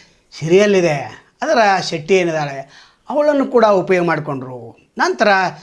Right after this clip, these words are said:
ಸ್ಥಳೀಯ ಏನು ಶಾಸಕರಿದ್ದಾರೆ ಅಶೋಕ್ ಪಟ್ಟಣ ಅವರು ರಾಮದುರ್ಗದಲ್ಲಿ ದೊಡ್ಡ ಪ್ರಮಾಣದಲ್ಲಿ ಪ್ರಚಾರ ಮಾಡಿದರು. ಸೌದತ್ತಿಯಲ್ಲಿ ವಿಶ್ವನಾಥ್ ವೈದ್ಯ ಅವರು ಪ್ರಚಾರ ಮಾಡಿದರು. ನಂತರ ಬೈಲಹೊಂಗಲದಲ್ಲಿ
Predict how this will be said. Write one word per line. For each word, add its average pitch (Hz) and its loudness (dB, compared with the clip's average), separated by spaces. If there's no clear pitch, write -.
ಸ್ಥಳೀಯ 190 0
ಏನು 170 0
ಶಾಸಕರಿದ್ದಾರೆ 151 -4
ಅಶೋಕ್ 156 0
ಪಟ್ಟಣ 156 0
ಅವರು 127 -6
ರಾಮದುರ್ಗದಲ್ಲಿ 175 2
ದೊಡ್ಡ 156 0
ಪ್ರಮಾಣದಲ್ಲಿ 147 -2
ಪ್ರಚಾರ 143 -2
ಮಾಡಿದರು. 123 -6
ಸೌದತ್ತಿಯಲ್ಲಿ 180 2
ವಿಶ್ವನಾಥ್ 247 0
ವೈದ್ಯ 190 4
ಅವರು 165 0
ಪ್ರಚಾರ 214 0
ಮಾಡಿದರು. 143 -4
ನಂತರ 302 0
ಬೈಲಹೊಂಗಲದಲ್ಲಿ 165 0